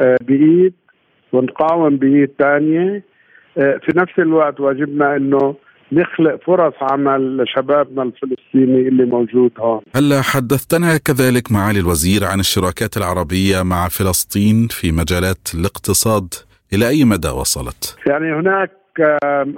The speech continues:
Speaker 1: مجموعة من الشركات ال-، ال-، والاستثمار من الدول العربية اللي موجودة، في مستثمرين، آه، آه، يعني بيمثلوا شركات كبيرة، في مستثمرين كأفراد أيضًا،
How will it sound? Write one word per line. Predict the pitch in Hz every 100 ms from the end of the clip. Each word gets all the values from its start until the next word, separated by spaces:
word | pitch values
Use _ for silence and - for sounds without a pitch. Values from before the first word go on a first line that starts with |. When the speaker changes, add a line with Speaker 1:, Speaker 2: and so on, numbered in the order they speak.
| 147
Speaker 1:
مجموعة | 151 151 147 196 220 151 139
من | 135 131 127
الشركات | 127 127 123 - 143 143 - 151 147 139 -
ال-، | 143 131 123 123
ال-، | 127 123 123 120 127
والاستثمار | 143 160 156 165 - 151 156 156 143 165 _ _ _ _ -
من | 151 175
الدول | 139 139 135 127
العربية | 120 120 123 120 131 127
اللي | 120 120
موجودة، | 123 123 120 139 135 151 160 165 160 -
في | 143
مستثمرين، | 139 - 131 - 135 135 151 139 123 _ _ - _ _ -
آه، | 131
آه، | 127 - 139 131 127 123 127 - 127 -
يعني | 131 127 123 123 123
بيمثلوا | 117 127 156 156 165
شركات | 139 143 127 127 151 160 160
كبيرة، | - 143 151 151 151
في | 143 135
مستثمرين | 120 113 123 120 131 131 151
كأفراد | 139 135 139 - 151 156 165 151
أيضًا، | 147 156 160 160 165